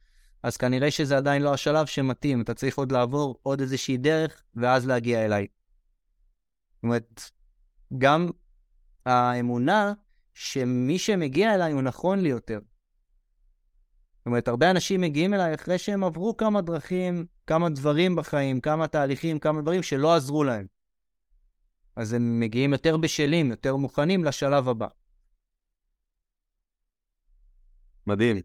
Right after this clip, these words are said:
Speaker 2: אז היה, יש לך את החופש הזה לבחור את האנשים שמתאים לך לעבוד איתם. אה, יש עוד דברים שאתה מרגיש שקרו ב-,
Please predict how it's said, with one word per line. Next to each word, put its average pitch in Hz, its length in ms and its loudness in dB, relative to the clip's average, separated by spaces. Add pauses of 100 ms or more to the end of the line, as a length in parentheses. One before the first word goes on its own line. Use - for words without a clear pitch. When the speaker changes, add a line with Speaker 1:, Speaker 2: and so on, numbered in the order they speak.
Speaker 2:
אז 101 240 0
היה, 113 180 2 (100)
יש 117 260 -2
לך 123 160 -2
את 120 220 2
החופש 123 480 -2
הזה 110 460 0
לבחור 107 480 -2
את 107 100 -4
האנשים 101 460 -2
שמתאים 107 540 0
לך 98 180 -2
לעבוד 87 460 0
איתם. 104 320 -2 (800)
אה, 87 280 0
יש 95 240 0
עוד 107 160 2
דברים 120 260 2
שאתה 113 220 -2
מרגיש 107 360 0
שקרו 107 840 0 (460)
ב-, 92 300 2